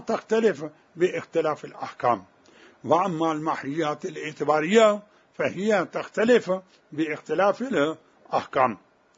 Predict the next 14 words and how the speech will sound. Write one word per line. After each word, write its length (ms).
فمثلًا 760
ولي 520
حيوان 680
معين 580
حلال 760
إذا 320
ذبح 460
بطريقة 680
محددة 640
شرعية، 680
وحرام 840
إذا 360
لم 340
يذبح 460